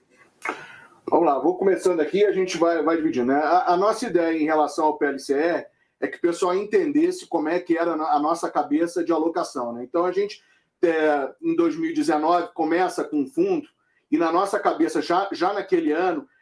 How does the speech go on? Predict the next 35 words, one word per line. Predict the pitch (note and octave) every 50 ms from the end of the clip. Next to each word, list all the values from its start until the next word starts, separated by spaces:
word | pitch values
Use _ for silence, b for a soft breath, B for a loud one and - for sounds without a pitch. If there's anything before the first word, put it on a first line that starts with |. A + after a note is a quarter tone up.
| _ -
era | - D3 D#3+ E3+ E3
ter | - - E3+ F3+
uma, | F#3 F#3 F3+ F3 E3+ - _
uma, | E3 D#3+ D#3+ D#3
um | D3 D3 D3 D3 C3+ C3+ D#3 D#3 D3+ -
fundo | - E3 F#3 G3 F#3 E3+ G3+ b b b b b b
que | - E3+
ele | E3
tivesse | - F3 E3+ F3+ F#3 F#3 -
uma | F3+ F3+ F3 -
predominância | - A3 A#3 G3+ F#3+ G#3+ G3+ G3 F3+ E3 E3+ F#3 G3 G3 G3 F3+
de | F3+ E3+
papéis | - E3 D#3 - F3 F3 E3 F3+
I |
P | F3+ - F#3 F3
C | - F3+
A | E3 E3+
mais, | E3 D3 C3 A#2+ A2 G#2+ - -
tá? | - C3+
A | C#3+ C3+
gente | C#3 D3+ D3
já | D3+ D3
tava | D3+ D#3 D#3 D3+
com | - D#3
a | D3
cabeça | - D3 C#3 C#3 C#3 C3+ - - C#3+
que | - D3
o | C#3
juro | B2 B2 C#3 C#3 C#3
ia | C#3 C#3
ficar | C#3+ - D3+ D3
baixo | C3 C#3 C#3 C#3 - - - C3+ - -
por | D3 C#3
algum | C#3+ C#3+ C#3 D#3 F3 E3+
tempo, | F3+ E3+ F3 F3+ F#3 F#3